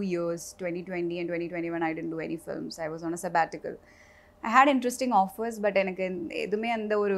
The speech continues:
டிரைவ் கொடுக்கல. So I always wait for that drive to happen. That's how I choose also. So once அது வந்துடுச்சுன்னா, uh, அது, I just, uh, do everything in my capacity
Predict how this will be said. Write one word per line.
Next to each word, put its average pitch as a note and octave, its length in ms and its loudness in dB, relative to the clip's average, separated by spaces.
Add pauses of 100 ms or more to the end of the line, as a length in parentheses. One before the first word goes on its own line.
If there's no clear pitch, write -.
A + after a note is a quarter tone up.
(100)
டிரைவ் F#3+ 340 4
கொடுக்கல. E3+ 360 -2 (180)
So G#3 120 -6
I G3 80 2
always G#3+ 420 2
wait F#3+ 260 0
for G3+ 200 -4
that E3+ 240 4
drive D#3 280 0
to F3 100 -8
happen. D3+ 360 -6 (100)
That's E3+ 220 -4
how G#3+ 120 2
I G3 120 2
choose F#3+ 380 -6
also. D#3 340 -8 (400)
So - 180 -8
once A#3 260 2
அது B3 180 0
வந்துடுச்சுன்னா, A#3+ 640 0 (840)
uh, A3 340 2 (2000)
அது, F#3+ 200 -4 (840)
I F#3 200 0
just, F#3 420 -10
uh, F3+ 260 -2 (800)
do G3 240 0 (680)
everything A3 540 2
in G3+ 180 -2
my F#3+ 180 6
capacity F#3+ 600 2